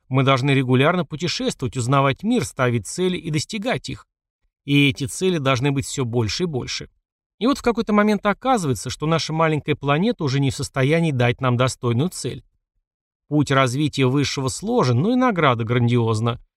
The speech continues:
Свобода без хозяина и сохранение личности». «И насколько реально достичь возвышения?» «Не знаю», — ответила Гана. «Знаю только, что очень сложно. Для того, чтобы соборная душа осознала себя, нужен опыт многих триллионов существ.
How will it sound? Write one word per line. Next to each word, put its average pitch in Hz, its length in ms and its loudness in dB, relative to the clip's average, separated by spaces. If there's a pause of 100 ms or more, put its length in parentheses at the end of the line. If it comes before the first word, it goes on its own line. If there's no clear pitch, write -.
(120)
Свобода 214 460 0
без 190 160 -4
хозяина 240 500 0
и 160 160 -8
сохранение 127 580 0
личности». - 560 -8 (1300)
«И 131 80 -6
насколько 131 420 -2
реально 117 400 2
достичь 113 380 -6
возвышения?» 135 640 -4 (920)
«Не 233 120 0
знаю», — 247 400 0
ответила 123 400 -2
Гана. 117 340 -4 (240)
«Знаю 226 320 2
только, 214 240 -6
что - 180 -8
очень 214 220 -4
сложно. 139 560 -6 (180)
Для 131 120 -4
того, 190 220 2
чтобы 170 240 -4
соборная 170 500 0
душа 156 360 -2
осознала 151 520 0
себя, 185 380 -2
нужен 156 300 0
опыт 175 340 -4
многих 151 460 0
триллионов 127 520 2
существ. - 600 -8